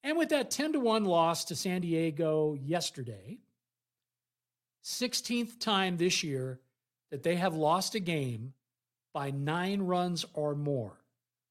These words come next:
Sixteen times. Think about that. That's getting blown out a lot. That's the most that's ever happened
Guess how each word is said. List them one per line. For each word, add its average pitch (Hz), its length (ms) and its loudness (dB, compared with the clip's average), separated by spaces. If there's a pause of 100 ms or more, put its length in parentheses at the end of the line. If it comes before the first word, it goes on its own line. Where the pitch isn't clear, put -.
(520)
Sixteen 190 560 -4
times. 135 380 -8
Think 151 160 -6
about 123 240 -8
that. 135 260 -8 (460)
That's 160 180 -10
getting 143 240 0
blown 160 360 2
out 156 320 0 (160)
a 139 60 -6
lot. 131 520 -2 (1000)
That's 196 300 0
the 226 100 0
most 196 400 2
that's 185 220 0
ever 180 280 0
happened 165 520 -2